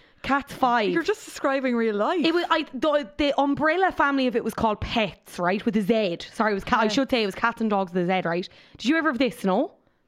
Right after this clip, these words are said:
Speaker 2: I've never seen that before in my
Speaker 1: Okay, sorry.
Speaker 2: life.
Speaker 1: Well, they're not the actual graphics either. I just showed
Speaker 2: You
Speaker 1: Breed
Speaker 2: showed
Speaker 1: the
Speaker 2: me a picture of a book or something.
Speaker 1: No, it, it was the piece. Look, there's Cats four. Look.
Speaker 2: Cats
Speaker 1: And they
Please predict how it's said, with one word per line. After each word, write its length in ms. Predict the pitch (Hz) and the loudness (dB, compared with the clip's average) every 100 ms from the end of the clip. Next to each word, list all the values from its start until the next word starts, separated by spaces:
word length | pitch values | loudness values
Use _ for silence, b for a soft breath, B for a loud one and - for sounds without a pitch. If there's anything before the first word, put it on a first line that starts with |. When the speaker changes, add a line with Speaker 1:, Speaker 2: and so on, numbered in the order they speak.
| - | -10
Speaker 2:
I've 120 | 214 196 | -6 -2
never 400 | 202 208 185 196 | -2 -2 -6 -8
seen 160 | 202 | -8
that 80 | 190 | -8
before 180 | - 196 | -8 -4
in 60 | |
my 60 | 220 | -2
Speaker 1:
Okay, 60 | 196 | 0
sorry. 160 | 208 | 0
Speaker 2:
life. 60 | 202 | 0
Speaker 1:
Well, 80 | 220 | 0
they're 180 | 247 269 | 2 0
not 160 | 240 | 0
the 60 | 240 | 0
actual 240 | 220 220 | 0 -2
graphics 380 | 208 208 185 214 | 0 -2 -2 -4
either. 160 | 196 175 | -2 -2
I 80 | |
just 180 | 175 202 | -2 -4
showed 260 | 233 214 190 | -2 -2 -2
Speaker 2:
You 20 | |
Speaker 1:
Breed 360 | - 208 202 330 | -2 0 0 2
Speaker 2:
showed 260 | - 494 | 2 4
Speaker 1:
the 20 | |
Speaker 2:
me 80 | 440 | 2
a 60 | 320 | 2
picture 320 | 302 277 294 | -2 -2 -2
of 200 | 233 202 233 | -2 -2 -4
a 60 | |
book 300 | 190 247 - | -2 -2 -2
or 80 | 262 | -4
something. 360 | 202 185 196 - | -4 -8 -10 -2
Speaker 1:
No, 120 | 262 254 | 0 0
it, 140 | 233 | 0
it 80 | 277 | 0
was 120 | 269 | 0
the 100 | 285 | 0
piece. 280 | 262 302 - 247 | 0 0 -2 -2
Look, 220 | 339 - B B | -2 -4 B B
there's 200 | 330 339 | -2 0
Cats 280 | - 294 - | 0 -2 0
four. 400 | 285 285 220 - | 0 2 0 0
Look. 320 | 233 302 - B | 0 0 -6 B
Speaker 2:
Cats 140 | 370 B B | -10 B B
Speaker 1:
And 100 | |
they 40 | 349 | 2